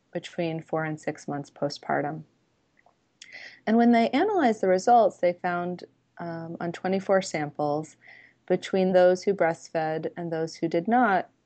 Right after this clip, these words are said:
um, eight genes were significantly differentially methylated. So there were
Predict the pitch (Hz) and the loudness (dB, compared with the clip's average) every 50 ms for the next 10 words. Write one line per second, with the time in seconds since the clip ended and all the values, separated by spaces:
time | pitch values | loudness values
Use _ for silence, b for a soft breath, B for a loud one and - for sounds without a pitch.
0 | _ - - _ _ _ _ _ _ _ _ - 185 170 165 165 160 160 156 156 | _ -20 -20 _ _ _ _ _ _ _ _ -16 -14 -12 -10 -10 -10 -10 -8 -10
1 | 156 160 - - _ - 196 208 233 254 - - - - 185 170 165 165 165 - | -10 -10 -12 -14 _ 0 2 4 4 2 0 -2 -4 0 0 0 0 0 -2 -2
2 | 160 165 - - 165 156 160 170 170 180 175 190 190 208 202 185 - 196 196 185 | -2 -2 -2 -4 -4 -2 0 0 0 0 2 0 0 0 0 -2 -2 -2 0 0
3 | 185 - - _ _ _ _ _ - 175 - 185 180 - - 175 160 160 165 - | -2 -2 -6 _ _ _ _ _ -16 -8 -4 -4 -2 -2 0 -2 -2 -2 -4 -6
4 | - 160 160 160 160 160 156 - 160 156 143 143 - - - - - - - - | -4 -2 -2 -2 -2 -4 -6 -8 -6 -6 -6 -6 -8 -8 -8 -6 -6 -6 -6 -8
5 | - - - - - - - 185 170 165 160 156 156 156 156 | -10 -10 -14 -18 -16 -6 -2 0 0 0 0 -2 -2 -4 -4